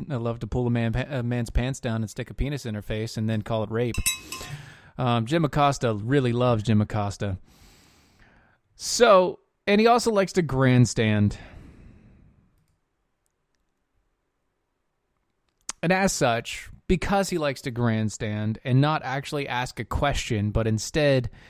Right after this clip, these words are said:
give a five-minute diatribe and then say, "Isn't that right?" He has been kicked out of the press room and his,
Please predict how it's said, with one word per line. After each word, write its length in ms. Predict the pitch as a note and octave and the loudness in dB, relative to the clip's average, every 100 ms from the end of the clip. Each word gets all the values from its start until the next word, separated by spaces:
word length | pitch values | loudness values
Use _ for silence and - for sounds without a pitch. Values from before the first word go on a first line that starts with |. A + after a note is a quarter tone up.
| - - - _ - | -20 -20 -20 _ -10
give 240 | - F#3+ E3+ | 2 4 6
a 260 | E3+ D#3+ D3 | 4 4 2
five-minute 720 | A#2+ - F#3 F3+ D#3 D3 B2 | 0 0 2 4 4 4 4
diatribe 640 | C3+ C3 B2+ - A#2+ A#2 | 0 0 -2 0 0 0
and 140 | A#2+ C3 | 2 4
then 120 | C3+ | 4
say, 420 | - C#3+ B2+ A#2 _ - | 4 4 4 2 _ 4
"Isn't 340 | A3+ C#4+ C#4+ | 6 6 4
that 240 | - F#3+ G3+ | 2 2 2
right?" 500 | D3+ C3 F3+ E4 - - - _ _ - - _ _ _ _ _ _ _ _ _ _ - | 0 0 0 -2 -6 -16 -20 _ _ -20 -20 _ _ _ _ _ _ _ _ _ _ -6
He 140 | - D#3+ | 4 4
has 100 | D3 | 6
been 180 | E3 | 4
kicked 280 | D3+ A#2 G#2+ | 4 0 -2
out 120 | G#2+ | -2
of 40 | A#2 | -2
the 80 | B2+ | 2
press 340 | C3 B2+ - | 2 2 2
room 240 | C3 C3 | 2 4
and 120 | A#2+ A2+ | 6 4
his, 160 | A2 | 0